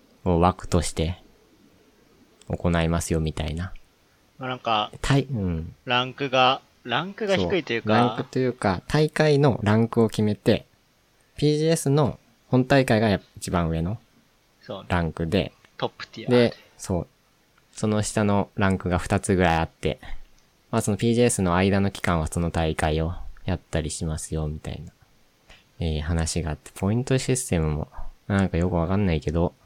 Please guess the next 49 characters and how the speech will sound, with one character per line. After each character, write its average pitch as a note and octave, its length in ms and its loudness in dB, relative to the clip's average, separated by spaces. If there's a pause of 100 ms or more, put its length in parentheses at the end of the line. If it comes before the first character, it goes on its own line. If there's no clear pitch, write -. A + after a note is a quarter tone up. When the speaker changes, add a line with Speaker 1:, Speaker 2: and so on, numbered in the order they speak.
(840)
Speaker 1:
え F2 140 2
ー、 - 20 2
一 E2+ 180 0
番 A#2 140 4
上 A#2+ 140 4
の A#2 100 4
ラ A2+ 140 2
ン A2 80 -2
ク、 A#2+ 180 0 (1040)
ま G2 80 -2
あ、 - 20 -4
テ - 140 -2
ィ G#2+ 100 6
ア G#2+ 60 6
ワ G#2 140 6
ン E2+ 180 -2 (420)
Speaker 2:
う C#3 60 -10
ん。 G#2+ 140 -10 (1200)
Speaker 1:
の A2 100 0
ラ G2 140 4
ン F#2+ 80 2
ク F#2+ 140 2
が F#2 80 4
や F2+ 80 2
っ - 100 -8
ぱ - 80 -2
り F2+ 80 2
一 - 140 -6
番 F2 160 0
ポ F2 160 -2
イ F2 40 0
ン E2+ 80 -2
ト F2+ 120 -2
が F2 80 0
も E2+ 100 0
ら F2 100 0
え E2+ 100 -2
て、 - 280 2 (440)
で、 G#2+ 100 -4
テ - 100 -2
ィ B2+ 80 8
ア C3 60 4
ツ C3 160 2
ー A#2 80 6
と G2 100 -2
か D#2+ 160 -4 (140)
ス - 160 0
リ F2+ 180 2
ー、 F2+ 40 -10